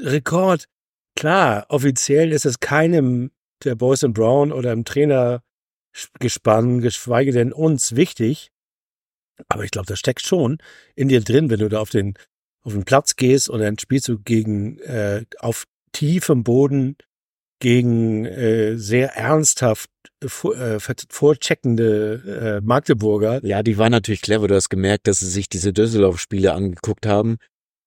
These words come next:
Speaker 2: Muss man auch sagen, dass das, äh, ja innerhalb von einer Woche praktisch zwei Niederlagen waren.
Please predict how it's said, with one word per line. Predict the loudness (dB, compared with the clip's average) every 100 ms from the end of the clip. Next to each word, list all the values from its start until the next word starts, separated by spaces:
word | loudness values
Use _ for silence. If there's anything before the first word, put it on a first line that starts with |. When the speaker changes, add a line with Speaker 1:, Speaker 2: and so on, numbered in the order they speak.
| -12
Speaker 2:
Muss | -4 0 2
man | 2
auch | 4
sagen, | 4 2 0
dass | 0
das, | -2 -2 -2
äh, | 2 2
ja | 2
innerhalb | 0 -2 -2 -2
von | -4
einer | -4 0
Woche | 0 0
praktisch | -2 -8 -10 -10
zwei | -4 -2
Niederlagen | 0 2 2 0 -2
waren. | -2 -4